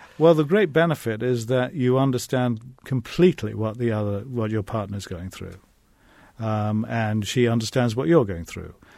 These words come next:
So that's huge. You can't, you can't buy that. The drawback is, of course, that directing takes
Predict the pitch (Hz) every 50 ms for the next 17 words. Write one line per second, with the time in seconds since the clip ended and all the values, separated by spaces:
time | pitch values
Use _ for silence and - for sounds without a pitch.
0 | - _ - - - 139 135 147 160 165 151 - - - - 120 123 123 113 98
1 | 87 82 80 82 - - - - _ - - 117 107 - 127 117 107 98 87 -
2 | - - 165 135 120 - 120 110 98 85 - 90 87 87 82 80 73 76 - -
3 | - - _ _ _ - - - - _ - - 127 135 185 196 147 110 110 101
4 | 95 - 120 117 113 113 120 117 - - 135 131 120 - - 131 127 123 117 120
5 | 123 135 131 - - 123 113 110 - 127 123 120 110 - - -